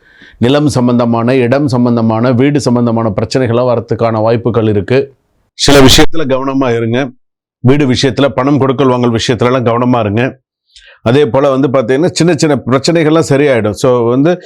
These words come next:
அதை நீங்களா பெருசாக்காம இருந்தா சரி, நார்மலா இருந்துக்கோங்க. அதே போல டிராவல்ல வந்து சேஃபா இருங்க. அஹ், if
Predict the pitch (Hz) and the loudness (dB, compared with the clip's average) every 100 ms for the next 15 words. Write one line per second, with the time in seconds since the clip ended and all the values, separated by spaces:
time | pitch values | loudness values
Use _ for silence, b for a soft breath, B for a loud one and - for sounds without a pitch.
0 | B B 120 123 139 156 160 - 147 143 | B B 0 2 2 2 0 0 -2 0
1 | 147 139 135 131 117 117 113 98 117 123 | 0 0 0 0 0 -2 -2 -2 0 0
2 | 123 127 110 104 101 107 117 131 _ b | 0 0 0 -2 -2 -2 -2 -4 _ b
3 | b b b 113 139 147 143 143 - 139 | b b b 0 0 2 0 -2 0 0
4 | 160 160 151 127 135 151 - 143 - 131 | 2 2 2 0 0 -2 0 -2 0 0
5 | 120 120 143 - b b b 123 127 123 | 0 -2 -4 -8 b b b -2 0 2
6 | 123 110 143 | 0 0 0